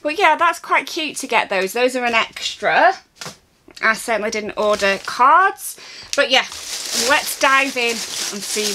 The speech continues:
what we've got. I mean, I will have gone for mostly, um, beauty products because that is what I'm into.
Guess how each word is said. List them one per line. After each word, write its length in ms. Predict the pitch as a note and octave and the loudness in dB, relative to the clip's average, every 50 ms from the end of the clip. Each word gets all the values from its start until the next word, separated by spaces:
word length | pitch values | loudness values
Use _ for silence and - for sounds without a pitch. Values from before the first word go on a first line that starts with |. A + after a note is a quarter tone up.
| G3 | 0
what 200 | F#3 E3+ - - G3+ | -2 -2 -2 -2 -2
we've 400 | G3+ G3+ - - - - - - | -2 -2 -4 -6 -4 -4 0 2
got. 340 | G3 F3+ C#3+ D3 - - - - - - - - - - - - - - - - - - - - - - - - - - - - - - - - - - - - - - - - - - - - - - - - - - - - - - - - - - - - - - - - - - - - - A#3 | 4 4 4 2 0 -4 -6 -8 -4 -2 0 0 0 0 -2 -4 -4 -4 -4 -4 -6 -8 -8 -10 -12 -14 -16 -16 -14 -12 -12 -14 -14 -16 -20 -20 -20 -20 -20 -12 -10 -10 -10 -10 -12 -14 -14 -16 -18 -18 -16 -16 -14 -14 -14 -12 -12 -12 -12 -12 -12 -10 -10 -10 -10 -10 -8 -8 -6 -6 -6 -2 0 2
I 40 | C#4 | 4
mean, 160 | C#4+ C#4+ A#3 | 4 4 4
I 40 | C#4+ | 4
will 160 | C#4+ E4 E4+ | 4 4 2
have 140 | F4+ F4+ - | 2 0 0
gone 180 | G4+ F#4+ F#4+ | 0 0 0
for 160 | - - E4 | 0 0 0
mostly, 880 | D4 C#4 C4+ C4 C4 C4+ C4 - - - B3+ A#3+ A#3 A#3 A3+ A3 A3 - | 2 4 4 4 4 2 -2 -6 -6 -2 0 2 2 2 0 -2 -2 0
um, 680 | F#3 G#3+ G#3 G3+ G3+ G3 G3 G3 F#3+ G3 G3 G3 F#3+ - _ _ _ _ _ - _ _ _ _ _ - | 0 2 2 2 2 0 0 0 0 0 -2 -4 -6 -10 _ _ _ _ _ -20 _ _ _ _ _ 0
beauty 340 | C4+ D#4 E4+ - - E4+ | 2 2 2 2 0 -4
products 680 | - - - D#4+ D#4+ D4+ D#4 D#4 D#4 D4 - - - - | -2 2 2 4 4 6 4 4 2 0 -4 -12 -16 -12
because 500 | - C4+ - - - B3 A#3 A#3 A3+ - | -12 -12 -10 -2 0 2 2 2 -2 -2
that 240 | - G#3+ - - | -2 -2 -2 -2
is 180 | F#3+ G#3 G3 - | -4 -8 -10 -6
what 160 | F#3 F3 - | -8 -6 -6
I'm 80 | F#3+ F#3 | -4 -4
into. 580 | F3+ F#3 F#3+ F#3+ - - B3 B3+ B3+ C#4 C#4 | -4 -4 -4 -6 -2 2 4 4 4 4 0